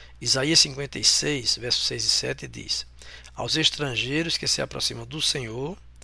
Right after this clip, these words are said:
para o servir e amar o nome do Senhor, também os levarei ao meu santo monte, e lhes darei alegria na minha casa de oração,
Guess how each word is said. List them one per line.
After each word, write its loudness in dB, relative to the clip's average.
para 4
o -8
servir 0
e 0
amar -6
o -12
nome -4
do -6
Senhor, -2
também 0
os 0
levarei 0
ao -4
meu -6
santo -4
monte, -6
e -12
lhes -4
darei 2
alegria -2
na 0
minha -4
casa 8
de -4
oração, 0